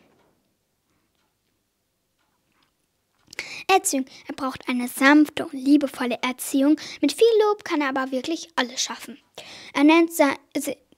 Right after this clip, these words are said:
ähm, er nennt dich deinen treuen Besitzer und schätzt jede freie Sekunde mit dir. Und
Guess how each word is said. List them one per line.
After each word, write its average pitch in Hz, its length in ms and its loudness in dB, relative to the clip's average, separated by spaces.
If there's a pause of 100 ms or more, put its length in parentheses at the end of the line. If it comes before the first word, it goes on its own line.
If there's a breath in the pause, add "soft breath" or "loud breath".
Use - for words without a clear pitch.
(160)
ähm, 262 240 -2
er 262 180 -12
nennt 262 340 -8
dich 254 180 -14
deinen 254 260 -10
treuen 466 340 6
Besitzer 392 560 4
und 262 160 -4
schätzt - 280 -8
jede 392 240 0
freie 254 280 -8
Sekunde 247 380 -10
mit 247 220 -4
dir. 392 100 6 (680 loud breath)
Und 427 220 4